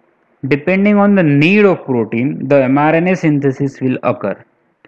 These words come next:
The rate of polymerization by R N A polymerase will also get regulated by various regions in D N A molecule. So it will, it may pause periodically,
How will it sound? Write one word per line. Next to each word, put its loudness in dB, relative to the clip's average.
The 0
rate 0
of 0
polymerization 0
by 0
R 0
N -2
A -2
polymerase -4
will 0
also 0
get -2
regulated -2
by 0
various 0
regions 0
in -2
D -4
N -2
A -6
molecule. -2
So -2
it -4
will, -2
it -6
may 2
pause 0
periodically, -4